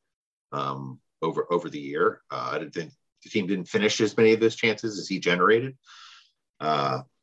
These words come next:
he had a great year. I mean, I look around, there's a lot of Kevin Paredes at left wing back coming out of our academy. Uh, just got called into the,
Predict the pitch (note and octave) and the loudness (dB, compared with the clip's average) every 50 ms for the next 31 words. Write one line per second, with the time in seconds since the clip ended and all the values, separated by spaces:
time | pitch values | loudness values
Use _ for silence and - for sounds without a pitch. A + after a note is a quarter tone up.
0 | _ _ _ - A#2 A2+ A#2 A2+ G#2+ G2+ G#2+ A2 A2 F#2 F#2+ G2+ G2+ G#2 G#2+ G#2+ | _ _ _ 2 4 6 8 8 8 10 10 8 8 8 6 6 6 8 6 6
1 | G#2+ - - _ _ _ _ - - D#3 G3 G#3+ A3+ A3+ A3+ G#3 F#3+ F#3+ G3 G3 | 2 -2 -8 _ _ _ _ -4 -2 4 8 8 10 10 10 6 6 4 2 2
2 | F#3+ E3+ C#3 B2+ D3+ - - - - G#2+ A2+ G#2+ A#2 A2+ - G2+ G2+ G#2+ A2+ A#2 | 4 6 6 8 6 6 4 4 2 0 0 0 -2 -2 0 4 4 6 6 6
3 | A#2 A2+ - - - - _ _ _ _ _ _ _ _ _ _ _ _ _ _ | 4 2 -2 -6 -14 -18 _ _ _ _ _ _ _ _ _ _ _ _ _ _
4 | - - _ _ - F#2 F2+ F2+ F2+ G2 G#2 - - A#2 A2 G#2 G#2 G2 G#2 A2 | -20 -20 _ _ -2 0 0 0 -2 -4 -4 -2 -2 -2 0 2 2 4 4 2
5 | G#2+ - - A2+ G#2 G2+ G2 G2+ G2+ F#2+ G2 G2+ F#2 - - G2+ F#2+ G2 G2+ G#2+ | 0 -2 -4 -6 -4 -2 0 0 4 4 6 4 4 4 4 4 4 2 2 -2
6 | G#2 G#2 G#2+ A2 - _ - C#2+ C#2 C#2+ D#2 D#2+ - - E2 D#2 - - F2 F2 | -4 -4 -6 -10 -14 _ -6 -4 -4 -2 -2 -2 0 0 0 0 4 6 6 8
7 | F2 F2+ F2 E2+ E2 E2+ D#2+ D2+ D2+ C#2+ C#2+ D2 | 8 6 2 2 0 0 2 4 4 4 2 0